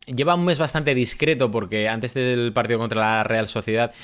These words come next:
llevaba tres jornadas consecutivas con, con dos puntos en cada partido. Y, y me da la sensación de que ha vuelto, En-Nesyri ha vuelto. Y me da la sensación de que además jugando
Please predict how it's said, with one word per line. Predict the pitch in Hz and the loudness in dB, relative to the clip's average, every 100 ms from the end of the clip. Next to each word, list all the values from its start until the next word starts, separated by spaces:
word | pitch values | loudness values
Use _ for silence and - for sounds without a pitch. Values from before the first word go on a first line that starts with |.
| - - | -18 -8
llevaba | 104 107 117 113 | -2 2 4 2
tres | 123 117 | 0 -2
jornadas | 120 117 113 | -2 -2 -4
consecutivas | 110 113 98 107 117 101 | -4 -4 -4 -2 -2 -2
con, | - 101 95 90 | -4 -4 -4 -6
con | 104 | -6
dos | 98 101 | -6 -6
puntos | 120 107 101 | -6 -6 -6
en | 101 | -6
cada | 104 98 90 | -2 -2 0
partido. | 101 135 131 147 - - - _ _ _ - - | -2 -2 -4 -4 -12 -20 -20 _ _ _ -18 -12
Y, | 165 151 160 | -10 -6 -2
y | |
me | 139 | 0
da | 143 | 2
la | 175 | 2
sensación | 180 175 180 170 | 0 -2 0 0
de | |
que | 151 | 2
ha | 127 | 2
vuelto, | 117 95 95 | 2 0 -2
En-Nesyri | 95 104 131 123 | -4 -2 2 2
ha | |
vuelto. | 101 90 80 85 | 2 -2 -4 -10
Y | 107 | -6
me | 107 | -2
da | 120 | 0
la | 139 | 0
sensación | 147 143 - 151 | -2 -4 -4 -4
de | 139 | -2
que | 117 | -2
además | 110 120 - | -2 -4 -4
jugando | 120 123 127 135 | -4 -2 -2 -2